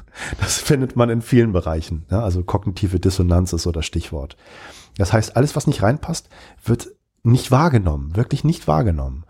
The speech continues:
Und in so einem Coaching-Prozess, wenn er gut ist,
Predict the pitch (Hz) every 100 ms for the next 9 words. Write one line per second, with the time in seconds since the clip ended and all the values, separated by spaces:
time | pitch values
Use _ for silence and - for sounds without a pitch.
0 | - - - - - 110 - - 113 110
1 | 107 104 - - - 180 - 127 - 87
2 | - 87 85 92 90 120 -